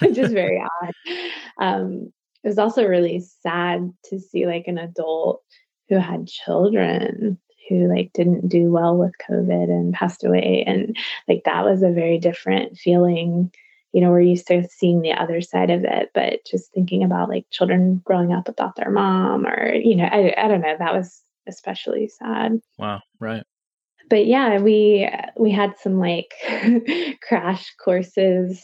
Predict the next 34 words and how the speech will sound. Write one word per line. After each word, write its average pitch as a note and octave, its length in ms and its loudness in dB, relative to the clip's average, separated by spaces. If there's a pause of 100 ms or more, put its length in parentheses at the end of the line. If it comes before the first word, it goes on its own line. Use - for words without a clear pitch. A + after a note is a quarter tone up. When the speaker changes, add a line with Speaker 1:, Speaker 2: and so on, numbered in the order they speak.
(140)
Speaker 1:
from F3 340 -2
the F3 320 0
adult F3 460 2
educators F3 840 2
on, E3 220 -10
like, E3 340 -6 (320)
none F3+ 220 4
of G#3+ 80 4
us B3 180 2
are F#3 80 2
A F3+ 200 2
C F3+ 140 0
L F3 140 4
S F3 260 -2
certified. E3+ 880 -2 (120)
Speaker 2:
Y'all A#2 180 -2
just G2+ 140 -8
have G#2 180 -2
pals? A2 480 -6 (160)
Speaker 1:
Yeah, G3 360 2
we F#3 120 0
just A3 160 -4
have A3 240 -2
pals. F3+ 500 -4
And F3 240 -4
so F3+ 380 2 (460)
I G3+ 80 -2
remember, F#3 640 0
like, - 180 -4
having F3+ 440 -6
A F#3 140 0
C - 180 -8
L F3+ 240 -2
S, F3+ 500 -6